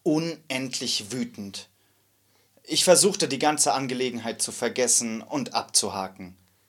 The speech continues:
Ich jobbte weiter und wartete auf mein Leben.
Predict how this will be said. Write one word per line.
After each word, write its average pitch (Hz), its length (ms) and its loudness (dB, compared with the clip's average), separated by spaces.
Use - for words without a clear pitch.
Ich - 200 -2
jobbte 131 340 2
weiter 139 640 4
und 147 280 0
wartete 113 520 2
auf - 180 -4
mein 104 200 -6
Leben. 92 480 -8